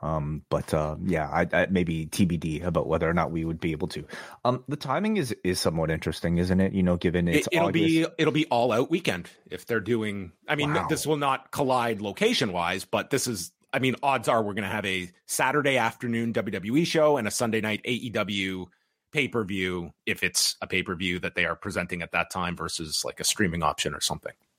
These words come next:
Speaker 1: Yeah.
Speaker 2: But
Speaker 1: And what do you anticipate All In to be next year?
Speaker 2: What we know All In is, oh, w-, what it will air on. So we
Speaker 1: Where?
Speaker 2: assume
Speaker 1: No, no. What, what's, what the date is?
Speaker 2: I imagine it would be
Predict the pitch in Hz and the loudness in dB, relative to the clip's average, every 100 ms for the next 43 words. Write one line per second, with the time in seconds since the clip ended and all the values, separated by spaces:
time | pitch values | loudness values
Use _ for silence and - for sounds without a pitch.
0 | _ 120 117 95 87 - 113 120 117 113 | _ 2 4 4 0 2 4 4 4 4
1 | 104 104 107 98 95 95 101 - 92 95 | 6 6 4 2 2 2 2 4 4 4
2 | 98 87 73 78 _ - - - 78 - | 4 2 -4 -8 _ -10 -10 -8 -8 -10
3 | _ _ _ - _ _ _ _ _ _ | _ _ _ -20 _ _ _ _ _ _
4 | 143 127 123 180 185 107 101 110 107 - | 2 4 4 4 4 4 4 2 2 -2
5 | - 196 185 143 151 151 131 131 131 120 | 0 2 4 2 2 0 2 2 2 2
6 | 110 104 131 131 101 80 82 - - 196 | -2 0 2 2 0 -4 -10 -16 -2 2
7 | 170 156 - 135 127 101 247 - - 135 | 2 2 2 4 6 4 2 -2 0 4
8 | 117 113 101 107 104 113 110 - - 107 | 6 6 6 4 2 4 2 2 2 2
9 | 95 92 85 71 - - _ _ _ _ | 4 2 0 -2 -12 -20 _ _ _ _
10 | _ _ _ - 165 143 139 143 143 120 | _ _ _ -2 0 2 0 2 2 0
11 | 120 98 120 113 107 101 92 | -2 -4 -2 0 0 -2 -4